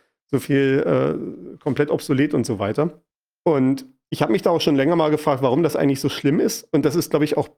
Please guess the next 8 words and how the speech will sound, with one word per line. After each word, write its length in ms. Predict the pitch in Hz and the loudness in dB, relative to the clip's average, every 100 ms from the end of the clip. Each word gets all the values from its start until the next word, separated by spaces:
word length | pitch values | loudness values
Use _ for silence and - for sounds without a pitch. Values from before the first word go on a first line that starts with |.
| - | -4
insbesondere 640 | 180 - 160 165 180 160 | -2 -2 0 0 2 0
bei 120 | 139 | 0
dieser 200 | 135 139 | 0 0
Frontend-Entwicklung 800 | 135 151 170 127 120 104 123 123 | 0 0 2 2 2 0 0 0
schlimm. 240 | 110 - 110 | -2 -2 -2
Also 180 | 113 113 | -2 -2
dieses 280 | 117 113 | -4 -4
Umfeld, 460 | - 180 175 160 160 | -2 0 2 0 -4